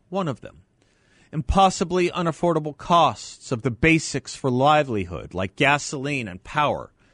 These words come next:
to name just two. And, of course, a massive rise in drug use and deadly overdose, much of it attached to, f-, to the frenzy that was created, much of it attached to the dismiss-, to, to, to the dismissal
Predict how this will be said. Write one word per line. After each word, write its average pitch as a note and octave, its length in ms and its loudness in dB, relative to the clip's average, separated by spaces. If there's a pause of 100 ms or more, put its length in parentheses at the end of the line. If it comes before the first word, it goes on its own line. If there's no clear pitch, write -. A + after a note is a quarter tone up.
(400)
to - 100 -8
name G#2 240 -2
just - 280 -8
two. E3 160 2
And, D#3+ 80 2
of C#3+ 100 -6
course, F#3 300 0
a E3+ 40 0
massive E3+ 560 -2
rise D#3+ 300 0
in C3 160 -6
drug D3 400 0 (220)
use D3 340 0
and A#2+ 120 -2
deadly C#3+ 360 0
overdose, C3 560 0 (240)
much G3+ 260 0
of G3 120 -2
it D#3 80 -4
attached D3+ 640 -4 (580)
to, - 100 -10
f-, A#2 160 -10 (140)
to C#3 100 -4
the B2+ 100 -2
frenzy D3 380 -2
that C3 160 0
was - 160 -8
created, C3+ 520 2 (240)
much F3 240 -2
of F#3+ 80 -2
it E3+ 80 2
attached D#3+ 600 0 (220)
to D#3+ 120 -2
the C#3 120 -2
dismiss-, D3 720 -2
to, B2+ 160 -2
to, C#3+ 160 -2
to - 220 -4
the C3 120 -2
dismissal D3 640 -4